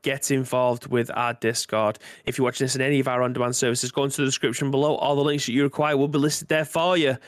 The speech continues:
But all we need from you is your thoughts and opinions.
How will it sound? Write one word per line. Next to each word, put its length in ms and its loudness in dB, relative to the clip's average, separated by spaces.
But 100 -2
all 60 2
we 80 2
need 100 0
from 140 -4
you 240 2
is 120 -6
your 140 0
thoughts 280 -2
and 60 -4
opinions. 560 -2